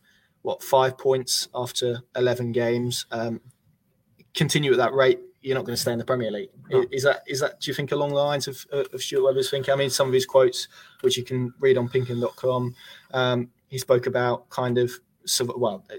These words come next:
Speaker 1: survival, I guess the money they've spent in the summer being a, a factor as well. All of those things kind of combined, do you think, has, has, has made Norwich City reach this decision that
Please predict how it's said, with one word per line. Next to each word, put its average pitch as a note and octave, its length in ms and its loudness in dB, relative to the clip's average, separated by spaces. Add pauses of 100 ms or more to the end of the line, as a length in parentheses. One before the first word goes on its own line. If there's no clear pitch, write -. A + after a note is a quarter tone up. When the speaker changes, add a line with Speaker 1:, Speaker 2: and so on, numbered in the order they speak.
(140)
Speaker 1:
survival, B2+ 460 2
I B2 60 4
guess B2 180 -2
the B2+ 80 -6
money B2+ 200 0
they've A#2+ 120 0
spent A#2 240 -6
in A#2 60 -8
the A#2 60 -6
summer B2 320 -4
being A#2+ 260 0
a, A#2 160 -6 (280)
a - 60 -16
factor - 420 -4
as A2+ 140 -4
well. B2 200 4
All C3+ 140 4
of C3 60 8
those B2+ 240 4
things B2+ 260 -4
kind B2+ 200 -4
of B2 60 -8
combined, B2 420 0
do A#2+ 40 -4
you A#2+ 60 -6
think, B2 160 -8
has, A#2+ 240 -2
has, B2 200 -2
has B2 100 -4
made C#3 180 4
Norwich C#3 240 4
City C3+ 200 -6
reach C3+ 300 -2
this - 160 -4
decision C3 460 -4
that C3 160 0